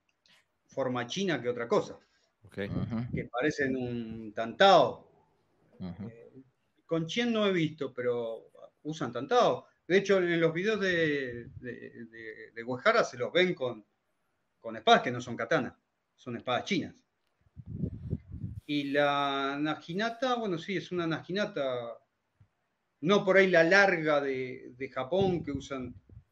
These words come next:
Speaker 1: de madera, es más corta, pero la, las armas sí, sí, son más tradicionales, pero no, no tienen mucho prurito en qué voy a agarrar de arma, ¿eh?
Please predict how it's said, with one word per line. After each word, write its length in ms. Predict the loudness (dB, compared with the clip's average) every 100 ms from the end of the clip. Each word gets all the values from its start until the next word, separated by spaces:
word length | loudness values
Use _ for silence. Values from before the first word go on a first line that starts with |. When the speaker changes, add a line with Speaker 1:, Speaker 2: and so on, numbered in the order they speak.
| _ _ _ _ _ _ _ _ _
Speaker 1:
de 200 | -10 -6
madera, 440 | -4 2 4 6 4
es 100 | 0
más 180 | -8
corta, 680 | -2 0 0 0 -2 -2 -4 _ _ _ _ _ _ _ _ _ _ _ _
pero 840 | -10 -6 -4 -6 -4 -6 -8 -12 _ _ _ _ _ _ _ _ -20
la, 260 | -18 -18 -16
las 260 | -16 -6 -2
armas 300 | -2 -2 -2
sí, 200 | -4 -2
sí, 240 | -4 -4
son 200 | -4 -4
más 140 | -6 -8
tradicionales, 640 | -8 -8 -6 0 2 2
pero 340 | 0 -6 -6 _ -20 -20 -20 -14
no, 180 | -6 -2
no 200 | -2 -2
tienen 280 | 0 2 2
mucho 320 | 0 -2 -4
prurito 380 | -2 -4 -2 -2
en 100 | -2
qué 80 | 0
voy 180 | 2 2
a 60 |
agarrar 300 | 2 2 2
de 100 | 0
arma, 320 | -2 -4 -8
¿eh? 80 | -10